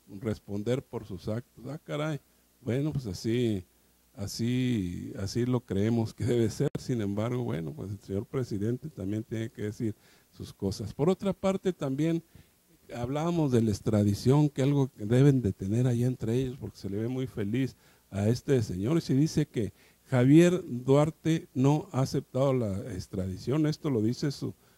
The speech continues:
su abogado. Todavía no, no estamos en la temporalidad que marca la ley de extradición y tenemos sesenta días. Vamos a definir en esta temporalidad cuál va a ser la forma de salir adelante,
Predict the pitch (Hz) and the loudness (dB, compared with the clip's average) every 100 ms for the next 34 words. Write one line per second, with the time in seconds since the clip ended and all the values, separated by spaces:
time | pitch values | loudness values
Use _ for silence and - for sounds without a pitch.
0 | _ - 113 104 98 95 95 113 120 104 | _ 2 4 4 2 0 2 4 4 2
1 | 139 151 165 170 151 160 - 170 165 156 | 2 2 4 2 2 0 0 -2 0 -2
2 | 117 - 101 - 107 101 104 120 143 135 | -2 -4 -6 -4 -2 -2 0 -2 -2 -2
3 | 123 139 - 127 101 104 131 131 - 101 | -2 -2 -4 -2 -2 0 0 0 -4 -6
4 | 92 92 - 165 175 - - - 127 - | -6 -6 -4 -4 -6 -12 -20 -10 -8 -4
5 | 127 151 180 185 165 - 131 110 175 180 | 0 2 2 2 0 -2 -4 0 2 2
6 | - 147 131 151 113 101 _ _ _ 127 | 2 -2 0 0 -2 -6 _ _ _ 0
7 | 160 175 160 147 117 117 117 147 151 143 | 2 2 2 2 0 0 0 0 0 0
8 | 147 - 143 113 101 104 98 104 123 143 | -2 -6 -6 -6 -4 -4 -2 -2 -2 -2
9 | 147 139 139 107 104 107 131 131 156 143 | -4 -2 -4 -6 -10 -4 -4 -2 -2 -2
10 | 123 139 147 139 120 98 98 135 131 101 | -2 -4 -2 -2 -4 -6 -4 -2 0 -2
11 | 110 143 151 156 | -4 -6 -8 -14